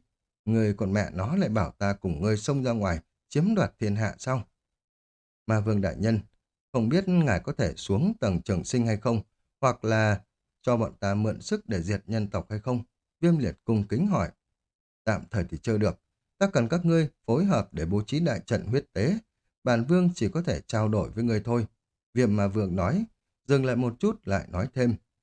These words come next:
Nếu ngươi làm được, đến lúc đó bản vương sẽ phong cho ngươi chức thống lĩnh. Thống lĩnh cái đầu nhà ngươi, Viêm Ma Vương đúng không? Nghe nói là không thể mượn sức, Viêm Liệt nhất thời không còn tâm trạng cung kính nữa. Hắn đứng thẳng người, ngẩng đầu kiêu ngạo.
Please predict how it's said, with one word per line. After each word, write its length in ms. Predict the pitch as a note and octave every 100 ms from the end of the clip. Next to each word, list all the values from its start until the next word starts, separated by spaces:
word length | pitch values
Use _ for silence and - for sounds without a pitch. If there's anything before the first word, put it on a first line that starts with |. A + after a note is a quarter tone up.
| _ _ -
Nếu 80 | F3+
ngươi 160 | G#3 G3
làm 240 | C#3+ G2+
được, 240 | G#2 G#2+ -
đến 160 | G2+ A#2
lúc 160 | C#3+
đó 120 | C#3 C#3
bản 260 | C#3 F2 -
vương 220 | A#2 A2 - -
sẽ 260 | - B2+
phong 260 | B2 A#2+ G#2
cho 80 | G#2
ngươi 220 | G2+ F#2
chức 160 | - F3+ -
thống 200 | G#2 D#3
lĩnh. 260 | D#3+ F#3 B3 _ _ _ _ _ _ _ _ _ _ _
Thống 200 | G2+ C3+
lĩnh 240 | E3 F3 G3+
cái 120 | F#3
đầu 160 | F#2
nhà 140 | D#2 D#2+
ngươi, 280 | F2 A2+ F#2 _ -
Viêm 240 | A#2+ A#2+
Ma 120 | A2 G#2
Vương 280 | A2+ A2+
đúng 160 | G2+ D3+
không? 240 | F3 B2 - _ _ _ _ _ -
Nghe 120 | F#3
nói 200 | D#3 F#3+
là 100 | D#3
không 320 | - B2 A2
thể 160 | A2 D2
mượn 260 | F2+ G2+
sức, 260 | - G#3 A3 _
Viêm 180 | E3+ F#3
Liệt 240 | D#3+ F#2+
nhất 120 | D#3+ G3
thời 200 | - F#2+
không 220 | F2 B2 G#2+
còn 120 | E2+
tâm 240 | - A2+
trạng 240 | G2+ A2 -
cung 200 | - G#2
kính 240 | - A2 D3+
nữa. 200 | D3+ A3 _ _ _ -
Hắn 160 | D#3+ E3+
đứng 200 | D#3+ A3+
thẳng 280 | B2 D2 D#2+
người, 220 | F2+ D#2+ -
ngẩng 300 | - A2+ F2
đầu 160 | F2+ F2+
kiêu 240 | - A#2
ngạo. 300 | G#2 A2 -